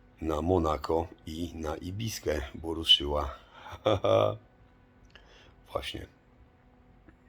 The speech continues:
Więc jeszcze raz was przepraszam za to, że nie zwróciłem uwagi,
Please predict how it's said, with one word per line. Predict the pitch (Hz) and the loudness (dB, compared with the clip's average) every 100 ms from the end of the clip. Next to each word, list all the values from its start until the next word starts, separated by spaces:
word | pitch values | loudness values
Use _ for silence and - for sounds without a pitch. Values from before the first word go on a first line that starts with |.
| - - _ _ _ _ _ _ - - - - - - - _ 80 | -20 -20 _ _ _ _ _ _ -16 -16 -16 -20 -20 -20 -20 _ -6
Więc | 76 82 | -4 -2
jeszcze | - - | -2 0
raz | 80 76 | 0 0
was | 76 | -4
przepraszam | - 73 78 80 73 76 | -6 -8 -4 -2 -2 -2
za | 78 | -4
to, | 73 76 | -6 -6
że | 73 73 - - - - - | -8 -10 -16 -20 -20 -16 -2
nie | 95 | -2
zwróciłem | 98 92 90 85 82 | 0 -2 -2 0 -2
uwagi, | 82 92 90 90 | 0 0 0 -2